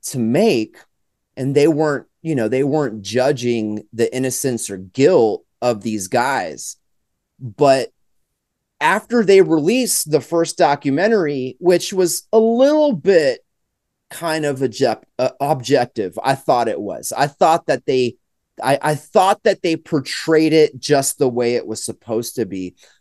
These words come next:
But then people started watching it and were like, "No, these guys are innocent. These guys are innocent." And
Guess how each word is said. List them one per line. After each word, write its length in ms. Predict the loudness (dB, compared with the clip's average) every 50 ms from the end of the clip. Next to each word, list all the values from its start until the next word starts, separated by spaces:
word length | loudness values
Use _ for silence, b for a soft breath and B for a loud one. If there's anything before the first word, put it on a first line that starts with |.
| b _ _
But 160 | -4 -2 0
then 160 | 0 0 0
people 320 | 0 0 -2 -2 -2 -4 -6
started 360 | 0 2 2 4 4 4 4
watching 520 | 4 4 4 4 2 2 0 -2 -2 -2
it 140 | -2 -4 -6
and 80 | -4 -2
were 100 | 0 2
like, 200 | 2 2 0 0
"No, 260 | 2 2 2 4 2
these 160 | 2 0 0
guys 240 | 0 0 0 2 2
are 120 | 0 0
innocent. 520 | 0 0 -2 -2 -4 -4 -6 -8 -6 -4 -4
These 160 | -4 -2 2
guys 200 | 2 2 4 2
are 120 | 0 0 0
innocent." 560 | 0 -2 -2 -2 -4 -4 -4 -6 -6 -6 -10 _ _ _ _ _ _ _ _ _ _ _ -2
And 420 | 0 0 2 0 0 0 -2 -4